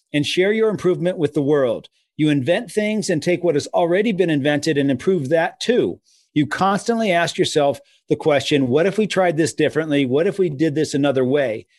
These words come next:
You contribute to the world with better processes,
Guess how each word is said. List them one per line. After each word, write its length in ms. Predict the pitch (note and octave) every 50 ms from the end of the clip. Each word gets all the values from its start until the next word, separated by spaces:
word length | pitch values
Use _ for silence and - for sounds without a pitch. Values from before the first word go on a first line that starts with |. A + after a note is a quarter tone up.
| _ _ _ _ -
You 80 | D3 C#3+
contribute 460 | B2+ D#3+ C#3 - - F#3+ F#3+ A3+ G#3
to 100 | - G#3
the 60 | G3
world 260 | F3+ E3 E3+ E3+ E3
with 160 | C#3 C3 - -
better 220 | D3+ C3+ B2 A#2
processes, 800 | - - F#3 F#3+ G3+ F#3+ - - G3+ - - G3+ G3 F#3+ E3+ -